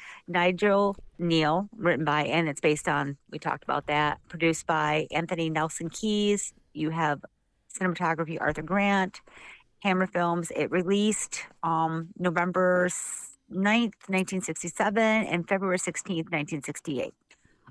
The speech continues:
Um, for a breakdown on that, for the I M B D, there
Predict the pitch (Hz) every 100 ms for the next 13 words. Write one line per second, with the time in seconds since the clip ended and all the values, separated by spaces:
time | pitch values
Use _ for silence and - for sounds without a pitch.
0 | _ - 151 147 147 147 - 156 131 170
1 | 233 302 - 277 277 269 277 277 269 277
2 | 277 262 - - 180 165 160 170 170 156
3 | 151 143 139 - 214 254 262 254 247 254
4 | 254 _ _ _ _ _ _ _ - 185
5 | 165